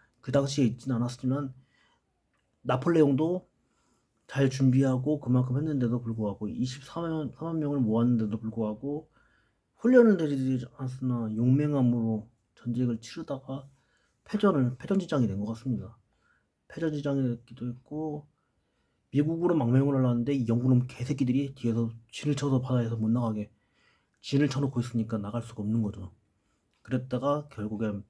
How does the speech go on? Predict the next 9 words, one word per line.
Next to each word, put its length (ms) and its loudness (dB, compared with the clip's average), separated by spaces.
나폴레옹이 440 -6
항복을 440 -14
한 120 -10
거죠. 220 -10
아무래도 380 0
허스슨 440 4
로 100 4
같은 240 -2
놈들이, 500 0